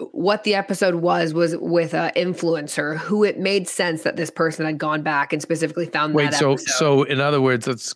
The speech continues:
Speaker 2: be clarify. It was, it was a Heel Squad or Better Together episode
Speaker 1: Correct.
Speaker 2: one of thr-, one oh three, not
Speaker 1: W-,
Speaker 2: Regular Guy Friday
Speaker 1: correct.
Speaker 2: one oh three.
Speaker 1: With
Speaker 2: Okay.
Speaker 1: an influencer who's a big influencer with a big following,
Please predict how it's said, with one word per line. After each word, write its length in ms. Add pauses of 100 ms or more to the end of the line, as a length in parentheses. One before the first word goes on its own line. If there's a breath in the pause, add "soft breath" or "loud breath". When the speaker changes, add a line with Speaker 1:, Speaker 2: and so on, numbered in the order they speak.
(140)
Speaker 2:
be 80
clarify. 520 (100)
It 160
was, 400 (220)
it 120
was 160 (280)
a 100
Heel 320
Squad 340
or 140
Better 260
Together 560
episode 380
Speaker 1:
Correct. 160
Speaker 2:
one 120
of 80
thr-, 240
one 280
oh 100
three, 280
not 260
Speaker 1:
W-, 120
Speaker 2:
Regular 240
Guy 140
Friday 340
Speaker 1:
correct. 380
Speaker 2:
one 80
oh 40
three. 100 (300 loud breath)
Speaker 1:
With 560
Speaker 2:
Okay. 120
Speaker 1:
an 260
influencer 360
who's 180
a 60
big 320
influencer 500
with 140
a 60
big 340
following, 720